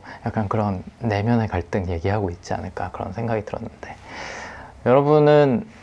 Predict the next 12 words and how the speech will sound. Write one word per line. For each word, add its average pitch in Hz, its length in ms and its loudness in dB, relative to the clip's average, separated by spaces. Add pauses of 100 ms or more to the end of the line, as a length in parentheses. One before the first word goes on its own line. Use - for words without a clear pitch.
(200)
어느 135 280 4
쪽에 123 280 6 (320)
더 98 120 0
가까우신가요? 90 760 0 (360)
<laughs> 92 1120 -4
네, 98 240 -6
델마 135 440 4
루이스 120 420 -2
이게 117 280 -4 (200)
아까 143 260 2
얘기한 123 220 0
것처럼, 110 520 -2